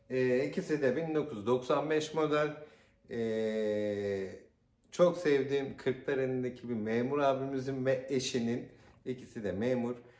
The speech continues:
ee, karı koca sağ olsunlar, ee, bizi beğenmişler, getirdiler. Şimdi teslim aldık. Ee, şimdi de orijinal rengini boyayacağız.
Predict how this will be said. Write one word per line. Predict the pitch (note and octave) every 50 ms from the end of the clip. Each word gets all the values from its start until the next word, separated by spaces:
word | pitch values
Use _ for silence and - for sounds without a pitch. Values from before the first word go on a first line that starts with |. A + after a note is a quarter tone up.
| - _ _ _ _ -
ee, | - G#2+ G#2 G#3 G#2 G2+ - F#3+ -
karı | - C#3+ C#3+ C3+ C3+ B2 C3+
koca | B2 A2 G#2+ A2+ G#2+ G2 - - -
sağ | - - - C3+ B2+ B2+
olsunlar, | B2 - - A2 G#2+ G2 F#2+ F2 D2+ - - - - - - - _ _ _ -
ee, | C3 A#2 G#2 G2 F#2+ G2 G2 G2 - - - _ _ _ _ -
bizi | D#3+ E3 E3+ D3+ D3+ D3
beğenmişler, | E3 F3 E3+ E3 D3+ C#3 C#3 C3 B2+ - - - B2+ C3+ D3 - - - - - _ - - - - - - - - - -
getirdiler. | D#3 - - - E3 D#3 D3+ D3 D3 C3 A#2 A#2 C3 - - - - - - _ -
Şimdi | - - E3+ E3+ E3 D3 B2+ G#2+ -
teslim | - D3 C#3+ C#3 C#3+ - - E3 E3
aldık. | D#3 D#3 D3+ D3+ D#3 D#3 D#3 - - - - -
Ee, | C3 B2 B2+ B2+ B2 A#2 A#2 A2+ A2+ A2+ A2
şimdi | - - D3+ C3 B2+ B2 B2 B2
de | C#3+ D3+ D#3 D3+ - - - - - - _ _ -
orijinal | - C3+ C3+ C3+ C3+ C3+ D3 D3+ D#3 D#3 D#3 C#3+ C#3
rengini | C3+ C#3 C#3+ C3+ B2 A#2+ G#2 F2 D#2+ E2 G#2
boyayacağız. | C3 D3+ E3 D#3+ D#3 D3+ - C#3+ D#3 D#3 D#3 D3+ - -